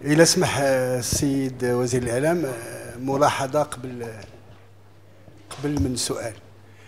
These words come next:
أه، فيما يخص ميداوي صحفي، صحفي، آه، collaborateur avec le journal Libération français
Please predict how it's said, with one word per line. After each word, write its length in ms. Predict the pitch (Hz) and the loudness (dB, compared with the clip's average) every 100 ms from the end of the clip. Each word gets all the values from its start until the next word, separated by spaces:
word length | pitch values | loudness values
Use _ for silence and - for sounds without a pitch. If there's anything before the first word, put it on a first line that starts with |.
| - - | -16 -4
أه، 800 | 143 143 139 139 135 127 - - - - - - - | 0 2 2 -2 -4 -8 -10 -10 -10 -10 -14 -18 -2
فيما 140 | 165 | 4
يخص 560 | 160 147 202 196 - - 123 113 - - - - - - - - - - - - - - - - - | 6 6 2 0 0 0 -2 -4 -12 -20 -20 -20 -20 -20 -20 -20 -20 -20 -20 -20 -20 -20 -20 -10 0
ميداوي 340 | 165 170 175 | 8 10 10
صحفي، 480 | 180 143 110 135 104 - - - - - - | 8 4 0 -2 -6 -14 -20 -20 -20 -20 -8
صحفي، 540 | - 139 143 139 160 147 | 0 4 4 2 0 2
آه، 840 | 131 127 127 123 123 120 117 117 117 - | 0 -2 -6 -6 -8 -10 -12 -14 -18 -12
collaborateur 520 | 151 151 147 147 147 131 123 127 | 0 4 4 4 0 -2 -4 -8
avec 180 | 127 - 120 | -12 -16 -16
le 60 | 123 | -10
journal 240 | 143 151 139 | -4 0 0
Libération 480 | 139 139 139 - 120 - | 4 4 4 0 -4 -6
français 320 | 135 143 | -4 -2